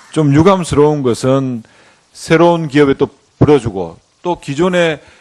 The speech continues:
정말 여러 시설과 인력을 고용해가지고 운영되고 있는 또 면세점을 또 탈락시키고, 또 새로 이렇게 또 지금 한다는 어떤 그런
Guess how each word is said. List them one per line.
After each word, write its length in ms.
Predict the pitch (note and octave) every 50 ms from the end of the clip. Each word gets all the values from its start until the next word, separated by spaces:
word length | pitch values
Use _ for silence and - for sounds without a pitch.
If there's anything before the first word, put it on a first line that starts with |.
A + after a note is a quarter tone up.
| _ _ _ _ _ _ _ _
정말 380 | - - D3 D#3 E3 D#3 D3 C3
여러 460 | C#3+ E3 F#3 F#3 F#3 F#3 F3+ E3+ D#3
시설과 760 | - - - D#3+ D#3 - D#3+ D#3+ D#3+ D#3 D3+ D#3 D3+ D3 D3
인력을 380 | D3 D#3 D3+ D#3 D3+ D3 D3 C#3
고용해가지고 1080 | - - B2 C3 C#3+ C#3 C3 C3 C3 B2 B2+ A#2 A#2 A2+ B2 B2+ C#3 C#3 C3+ C3 A#2+ - -
운영되고 680 | D3 C3+ C#3+ D3+ D#3+ E3 D#3 C#3 D#3 D#3+ D3+ D#3+ C#3
있는 560 | B2+ B2 B2+ C#3 D#3+ D#3 B2 G#2+ B2+ E3+ F#3+ F#3+ _ _ _ _ _ _ _ _ _ _ -
또 120 | E3+ E3
면세점을 480 | C#3+ C#3 D3 D3 D#3 D#3+ D3 D#3 D3 B2
또 140 | - C#3 C3 - _ _
탈락시키고, 840 | - - - A3+ A#3 A3+ - - - - - A2+ G2 F2 F2 D#2+ D#2+ - _ _ _ _ _ _ _ _ _ _ _ _ -
또 200 | - A#3+ A#3+ A#3
새로 360 | - - - G3 F#3+ G3+ G3+
이렇게 240 | E3+ C#3+ C#3 - C3+
또 140 | - - B2
지금 200 | G2+ G#2+ G#2 A2
한다는 300 | G#2+ A2 A2+ A#2+ A#2 A#2+
어떤 180 | A#2 A#2+ C3 -
그런 380 | - E3+ F3 D#3 C3 A2+ G2+